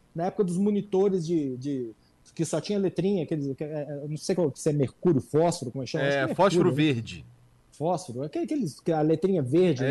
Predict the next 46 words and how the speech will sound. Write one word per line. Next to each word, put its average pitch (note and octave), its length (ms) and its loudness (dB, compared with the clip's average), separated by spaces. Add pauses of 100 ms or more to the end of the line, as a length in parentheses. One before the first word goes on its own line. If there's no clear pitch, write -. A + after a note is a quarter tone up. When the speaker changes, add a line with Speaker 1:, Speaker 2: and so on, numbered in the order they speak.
Speaker 1:
né? B2+ 60 -2
Speaker 2:
fósforo G3 420 2
Speaker 1:
dos, D#3 120 2
Speaker 2:
verde. G2+ 420 -4
Aham. D3+ 100 -6
Speaker 1:
dos, G#3 360 2
era F#3 120 -6
antes C4+ 300 -8
do A3 140 -6
Windows D#3 440 -8
ainda, B2 220 -8
Speaker 2:
Aham. A#2 100 -4 (120)
Speaker 1:
dos, - 360 -6
né? D3+ 200 -8 (400)
É, D3+ 520 0
e, G3+ 220 -2 (100)
e A3 40 0
o G#3+ 40 0
pessoal C#4+ 320 -2
que C#4+ 100 -8
me C#4+ 60 -6
chamava A3 480 -4
pra F#3 160 -8
fazer E3 220 -6
palestras, D3+ 680 -10
eu E3+ 160 -8
lembro F3+ 240 -4
que - 80 -20
eu - 40 -20
fiquei, B3+ 120 -6 (200)
nossa, B3+ 240 -6
impressionado A3 640 -6 (520)
de E3 140 4
ir G#3+ 60 4
pro A3 140 0
interior G#3 420 4
de G#3+ 60 -14
São G3+ 180 -6
Paulo F#3+ 220 -4
fazer F3+ 220 -8
pra, D#3+ 240 -8 (100)
palestra F3 400 -2
pra G#3+ 160 -8
curso A3+ 420 -8
de, A#3 380 -4
de E3 600 -6